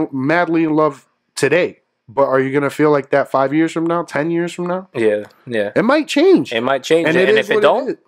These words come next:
Speaker 2: then
Speaker 1: Yeah, if it
Speaker 2: congrats.
Speaker 1: don't, congratulations,
Speaker 2: Because
Speaker 1: bro.
Speaker 2: that's,
Speaker 1: You got
Speaker 2: you
Speaker 1: that,
Speaker 2: found the true love.
Speaker 1: yeah, but most of the time, bro, most of the time, people change. Shit changes.
Speaker 2: Mm-hmm.
Speaker 1: You know?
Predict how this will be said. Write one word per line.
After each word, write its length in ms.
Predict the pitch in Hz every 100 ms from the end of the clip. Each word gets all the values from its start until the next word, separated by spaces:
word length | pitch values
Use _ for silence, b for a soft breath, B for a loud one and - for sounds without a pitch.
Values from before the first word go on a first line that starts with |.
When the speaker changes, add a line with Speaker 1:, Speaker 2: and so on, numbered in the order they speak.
| 135
Speaker 2:
then 140 | 123
Speaker 1:
Yeah, 120 | 202 233
if 40 |
it 20 |
Speaker 2:
congrats. 220 | 143 220 214
Speaker 1:
don't, 260 | 247 175
congratulations, 840 | 165 170 185 196 180 175 147 127 117
Speaker 2:
Because 100 | 123
Speaker 1:
bro. 60 |
Speaker 2:
that's, 200 | 135 127 170
Speaker 1:
You 40 |
got 200 | 180 120
Speaker 2:
you 60 | 123
Speaker 1:
that, 80 | 151
Speaker 2:
found 140 | 131
the 40 |
true 200 | 120 127
love. 140 | 110 143
Speaker 1:
yeah, 280 | 170 135 - -
but 360 | 123 147 135
most 320 | 120 165 208 226
of 100 | 202
the 80 |
time, 400 | 190 202 208 214
bro, 220 | 214 220 196
most 320 | 147 185 185
of 60 |
the 80 | 180
time, 360 | 170 165 180 165
people 260 | 175 170
change. 360 | 165 170 151 110
Shit 220 | - 156
changes. 520 | - 151 131 - - _ -
Speaker 2:
Mm-hmm. 300 | 117 110 104
Speaker 1:
You 100 | - 127
know? 300 | 143 151